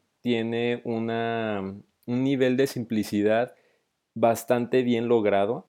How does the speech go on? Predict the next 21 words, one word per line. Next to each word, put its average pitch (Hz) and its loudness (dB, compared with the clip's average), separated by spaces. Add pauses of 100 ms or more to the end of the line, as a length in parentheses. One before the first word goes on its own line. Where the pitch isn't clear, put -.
(760)
Entonces 139 4
tengo 143 2
prácticamente 135 4
tres 143 6
días, 143 4
dos 135 4
días 131 2
utilizando 117 0
esta 120 -2
aplicación. 104 0 (280)
En 139 2
este 170 2
momento 165 2
yo 160 2
solamente 156 0
agendé 123 -2
como 117 0
un 113 -4
nuevo 117 0
hábito 98 0
o 101 2